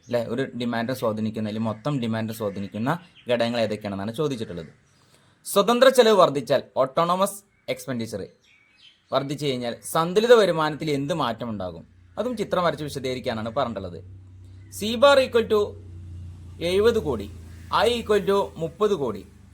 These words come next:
എം പി സി equal to പൂജ്യം പോയിന്റ് എട്ട്, Y equal to അഞ്ഞൂറ് കോടി ആയാൽ സന്തുലിത വരുമാനം കണ്ടെത്തുക. ചിത്രം വരയ്ക്കുക. രണ്ടായിരത്തി ഇരുപത്തിനാലിലെ പബ്ലിക് എക്സാമിന് വന്ന ക്വസ്റ്റ്യൻ ആയിരുന്നു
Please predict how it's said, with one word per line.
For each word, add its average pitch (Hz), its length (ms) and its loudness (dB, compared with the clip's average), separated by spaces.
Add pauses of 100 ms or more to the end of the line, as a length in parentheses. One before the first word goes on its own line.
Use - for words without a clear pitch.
(100)
എം 151 180 -6
പി 214 180 -6
സി 226 140 -4
equal 170 280 -4
to 160 40 -2 (120)
പൂജ്യം 147 340 -6
പോയിന്റ് 139 260 0
എട്ട്, 113 220 -8 (1120)
Y 202 260 8
equal 208 300 0
to 196 80 0 (340)
അഞ്ഞൂറ് 165 380 -4
കോടി 101 180 -6 (220)
ആയാൽ 139 240 2 (160)
സന്തുലിത 175 480 -2
വരുമാനം 151 400 -2
കണ്ടെത്തുക. 117 340 -6 (140)
ചിത്രം 190 340 -4
വരയ്ക്കുക. 107 320 -6 (580)
രണ്ടായിരത്തി 214 540 2
ഇരുപത്തിനാലിലെ 165 680 0 (200)
പബ്ലിക് 147 280 0
എക്സാമിന് 170 340 -4
വന്ന 156 160 -4
ക്വസ്റ്റ്യൻ 135 300 -4
ആയിരുന്നു 123 240 -2